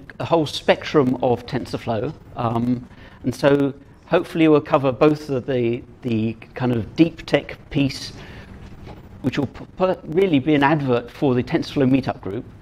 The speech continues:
and all the way to auto M L. So, um, thank you for the introduction.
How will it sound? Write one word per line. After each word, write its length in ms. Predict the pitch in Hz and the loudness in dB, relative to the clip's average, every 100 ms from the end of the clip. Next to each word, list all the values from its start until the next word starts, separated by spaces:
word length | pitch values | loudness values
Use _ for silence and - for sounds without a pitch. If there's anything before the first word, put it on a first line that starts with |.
| - - - - | -20 -20 -12 -4
and 480 | 131 143 143 139 - | 0 2 0 -4 0
all 260 | 160 175 170 | 4 6 6
the 60 | 151 | 4
way 120 | 143 | 2
to 120 | - | 2
auto 340 | 160 151 143 123 | 2 4 6 4
M 100 | 117 | 4
L. 280 | 107 98 - - - | -2 -6 -10 -20 -18
So, 500 | - 117 110 107 107 | -6 -2 0 0 -4
um, 400 | 113 107 107 104 - - - - - - - - - | -4 -2 -2 -4 -8 -18 -20 -20 -20 -20 -20 -16 -4
thank 180 | 156 147 | -2 0
you 60 | |
for 60 | 147 | 2
the 100 | 139 | 4
introduction. 800 | 131 117 - - - 127 127 | 2 4 4 4 -4 -2 -2